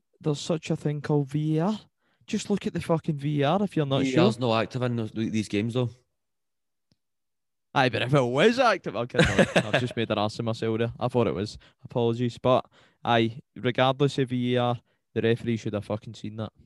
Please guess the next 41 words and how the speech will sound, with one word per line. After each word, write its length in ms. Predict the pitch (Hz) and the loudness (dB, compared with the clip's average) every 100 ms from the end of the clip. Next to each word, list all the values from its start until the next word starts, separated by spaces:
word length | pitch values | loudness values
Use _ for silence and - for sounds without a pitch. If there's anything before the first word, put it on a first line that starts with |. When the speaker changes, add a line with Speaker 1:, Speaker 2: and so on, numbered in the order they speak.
| _ _ _ | _ _ _
Speaker 2:
Yep, 240 | 98 90 - 104 | -6 -6 -6 -6
absolutely. 460 | 107 - 90 85 | -6 -4 -2 0
And 80 | 107 | -2
the 40 | |
second 400 | 107 135 131 135 | 0 0 0 -2
one, 280 | 123 123 110 - - _ - | -2 0 -2 -8 -20 _ -4
um, 260 | 98 98 98 | 0 0 0
is 300 | 95 104 - | -2 -4 -4
the 160 | 110 - _ _ | -8 -8 _ _
goal 460 | - 113 113 107 - 104 | -2 0 0 -4 -8 -6
that 300 | 101 98 - | -4 -4 -4
Austria 400 | 104 101 104 95 | -4 -4 -6 -4
had 220 | 95 90 | -4 -4
chopped 260 | 104 82 98 | -8 -6 -6
off 140 | 90 | -4
for 80 | 95 | -4
offside. 340 | 90 90 92 80 | -4 -4 -2 0
Uh, 100 | 87 | -2
again, 260 | 82 101 | 0 -2
I'm 60 | 98 | 0
not 160 | 98 | -2
gonna 140 | 101 92 | -2 -4
try 160 | 95 | -2
and 120 | 90 95 | -4 -2
pronounce 300 | 98 92 92 | -4 -4 -2
the 80 | 98 | -2
young 200 | 95 95 | -2 -2
striker's 380 | 95 95 95 | -4 -4 -4
name, 260 | 98 98 98 - - - _ | -2 -2 -2 -10 -20 -20 _
um, 300 | 92 92 92 90 | -2 0 -2 -2
but 120 | - | -2
he 60 | 92 | 0
got 140 | - | -4
a 40 | - | -2
second 480 | 113 107 107 104 - - | -2 -2 -4 -8 -10 -20
header. 420 | - 101 101 104 95 _ _ _ _ _ _ _ _ - | -12 -6 -4 -4 -6 _ _ _ _ _ _ _ _ -18
I 40 | |
think 240 | - 135 120 | -6 -4 -2
it 60 | |
was 240 | 110 107 - _ _ _ _ _ _ - - | -6 -8 -16 _ _ _ _ _ _ -14 -10
Speaker 1:
Tierney. 360 | 110 117 120 | -8 -8 -10